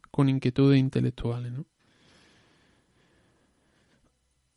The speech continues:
Guerra abusó del ganado y de la empresa, aprovechando su posición de privilegio y el reclamo del público. Sin embargo, este último, el aristócrata Massantini,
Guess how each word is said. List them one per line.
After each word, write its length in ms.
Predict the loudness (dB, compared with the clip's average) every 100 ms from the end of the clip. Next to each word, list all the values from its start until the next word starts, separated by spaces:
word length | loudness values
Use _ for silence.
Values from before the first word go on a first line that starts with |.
| 4
Guerra 360 | 10 12 12 12
abusó 400 | 10 8 6 6
del 160 | 6
ganado 400 | 6 6 6 4
y 40 | 4
de 120 | 4
la 100 | 4
empresa, 540 | 2 6 6 6 4
aprovechando 600 | 4 4 4 4 4 4
su 160 | 4 4
posición 480 | 2 0 0 2 4
de 80 |
privilegio 600 | 2 0 2 4 4 2 2
y 60 |
el 120 | 0 -2
reclamo 600 | -4 -4 -4 -4 -6 -8
del 140 | -8
público. 520 | -8 -8 -8 -12 -16 -20 -20 -20 -20 -20 -20 -20 -20 -20 -20 _ _ _ _ _ _ _
Sin 240 | 2 4
embargo, 500 | 6 4 4 6 4
este 180 | 4 4
último, 540 | 4 2 2 4 4
el 140 | 4 0
aristócrata 600 | -4 0 2 2 2 4
Massantini, 760 | 4 2 2 4 6 6 2